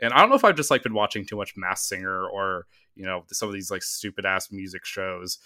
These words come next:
but it's incredible how good his voice was. Just, like, listening to it, even in, like, his later days as he was really struggling with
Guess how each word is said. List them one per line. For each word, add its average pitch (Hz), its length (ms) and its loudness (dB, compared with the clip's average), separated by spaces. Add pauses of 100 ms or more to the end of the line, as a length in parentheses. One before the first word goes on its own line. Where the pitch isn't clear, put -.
(160)
but 110 180 2
it's 190 180 0
incredible 107 1040 -2
how 101 220 2
good 92 440 -6
his 98 160 -8
voice 92 380 -8
was. - 320 -12
Just, - 160 -4
like, - 160 2
listening 110 500 -6
to 127 140 0
it, 120 140 2
even 123 220 -2
in, 113 140 -2
like, 98 180 0
his 95 220 -8
later 95 260 -8
days 104 300 0
as 98 220 -4
he 101 80 -10
was 92 180 -8
really 95 220 -10
struggling 95 500 -8
with 92 240 -10